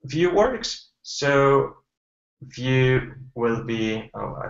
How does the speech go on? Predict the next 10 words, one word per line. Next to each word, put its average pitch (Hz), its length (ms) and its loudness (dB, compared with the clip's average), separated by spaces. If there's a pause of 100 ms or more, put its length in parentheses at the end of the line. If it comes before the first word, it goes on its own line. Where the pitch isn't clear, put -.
think 98 180 -12
I 98 240 -6
lost 113 240 0
the 120 140 -2
function. 139 480 2 (320)
So 120 640 4 (120)
it 123 220 2
does 127 440 8
all 123 240 10
the, 110 580 8